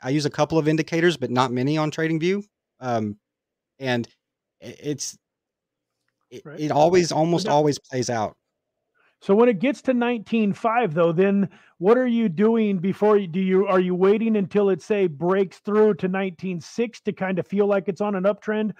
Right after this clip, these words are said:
Speaker 2: or retraces back to nineteen four before you put a trade in? Or are you kind of at nineteen five putting something in and, and, and then kind of going from there?
Speaker 1: I think that um, I would be eyeballing the nineteen point five K level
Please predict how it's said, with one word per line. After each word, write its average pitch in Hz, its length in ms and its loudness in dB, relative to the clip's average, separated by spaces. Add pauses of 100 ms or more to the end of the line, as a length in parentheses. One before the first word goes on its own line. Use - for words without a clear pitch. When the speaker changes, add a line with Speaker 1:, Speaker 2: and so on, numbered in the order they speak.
(240)
Speaker 2:
or 175 220 0 (160)
retraces 190 920 -4
back 196 280 -4
to 190 60 -4
nineteen 190 580 -4
four 226 400 2
before 220 380 2
you 214 140 -2
put 214 180 0
a 185 60 0
trade 220 340 -4
in? 269 240 -4 (320)
Or 196 80 2
are 196 60 4
you 220 180 2
kind 220 340 -2
of 208 200 0
at 202 220 -4
nineteen 220 540 -4
five 214 560 -2
putting 202 360 0
something 202 400 -4
in 214 240 -2
and, 180 280 -4 (300)
and, 185 320 -4
and 185 220 -4
then 196 280 0
kind 196 220 -4
of 170 80 -6
going 190 240 0
from 175 220 -8
there? 165 320 -6 (1500)
Speaker 1:
I 170 140 -2
think 180 320 0
that 143 400 -2 (240)
um, 117 500 0
I 139 120 2
would 175 160 2
be 156 100 0
eyeballing 143 480 2
the 127 80 0
nineteen 135 360 -2
point 127 240 -4
five 131 280 -4
K 139 160 -8
level 127 520 0